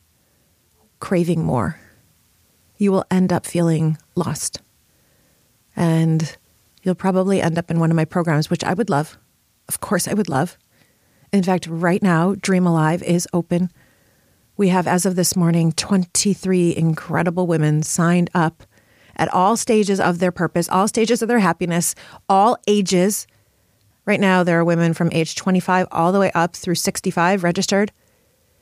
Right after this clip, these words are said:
And it's four days to really kick off twenty twenty-two in the most powerful way, in sisterhood, taking each other higher. I will give you the tools to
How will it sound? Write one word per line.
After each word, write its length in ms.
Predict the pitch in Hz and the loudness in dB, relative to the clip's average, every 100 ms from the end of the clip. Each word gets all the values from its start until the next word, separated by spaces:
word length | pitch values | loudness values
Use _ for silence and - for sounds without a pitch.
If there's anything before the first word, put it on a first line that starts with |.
| _ | _
And 100 | 190 | 0
it's 120 | 190 - | 0 -2
four 500 | - - 240 254 240 | -10 -8 -2 0 0
days 420 | 202 208 233 - | 0 0 0 0
to 140 | - | -2
really 240 | 226 233 - - | 0 0 -2 -6
kick 260 | 233 226 - | -6 -6 -6
off 420 | 208 196 240 - - _ _ _ - | -4 -2 -2 -6 -14 _ _ _ -8
twenty 260 | - 262 | 0 2
twenty-two 640 | 262 254 220 - 226 240 - | 2 2 0 0 0 2 2
in 60 | |
the 60 | 214 | 2
most 200 | 202 - | 2 -2
powerful 520 | - 220 214 220 226 | -4 -2 0 0 0
way, 220 | 190 98 - | 0 -2 -2
in 220 | 240 277 | 0 0
sisterhood, 580 | - 196 190 185 208 208 _ _ _ _ _ _ _ _ _ _ _ - | 0 -2 -2 0 0 -2 _ _ _ _ _ _ _ _ _ _ _ -6
taking 360 | - 240 269 269 | -2 0 0 -2
each 160 | - | 0
other 240 | 226 214 214 | 0 0 -2
higher. 640 | - 170 180 175 185 196 _ _ - | -2 -2 0 2 0 -2 _ _ -4
I 80 | 220 | 0
will 160 | 226 | 2
give 260 | 214 - 247 | 0 -2 0
you 140 | 262 | 2
the 100 | 233 | 0
tools 540 | 226 - 233 220 220 - | -2 -4 0 2 0 -2
to 280 | - 226 | -2 0